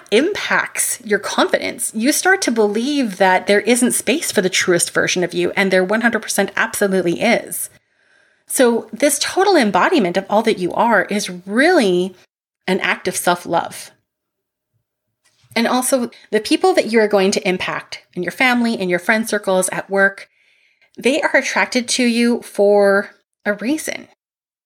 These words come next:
And they need the fullest expression of you. They're not just ready. They are aching for you to be able to show up in this way so that you can either help them or be an example of what's possible. And if this all feels really big,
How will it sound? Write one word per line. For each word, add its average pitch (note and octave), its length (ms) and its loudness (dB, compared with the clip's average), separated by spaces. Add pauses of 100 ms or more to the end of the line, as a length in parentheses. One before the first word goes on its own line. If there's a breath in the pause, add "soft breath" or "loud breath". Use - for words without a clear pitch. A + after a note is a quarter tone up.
And G#3+ 520 0 (100)
they A3 320 2
need C4+ 480 2
the - 80 2
fullest G#3 320 4
expression G3 580 0
of E3+ 260 -4
you. D#3+ 200 -10
They're G3+ 160 0
not A#3 240 2
just A#3+ 220 -2
ready. F#3+ 340 0
They F#3 260 -2
are F#3 280 0 (120)
aching E3+ 640 -2 (140)
for F#3 300 2
you F3 200 2
to F3+ 80 -2
be - 120 -4
able F3+ 160 -2
to - 80 -6
show A3 300 2
up A3+ 140 2
in E3 120 -2
this D#3+ 200 0
way - 300 -6 (380 soft breath)
so A3 100 0
that G#3+ 80 6
you G3+ 200 0
can F#3+ 500 0
either D#3+ 240 -4
help G#3 300 0
them A#3 260 2
or F3+ 100 2
be F#3 160 2
an F3+ 80 4
example E3+ 460 -2
of E3 80 -8
what's D3+ 160 -2
possible. - 520 -6 (1300)
And F3+ 180 0
if F3+ 380 2
this F3+ 180 0
all G#3 180 2
feels E3+ 680 2
really E3+ 380 2
big, - 300 -6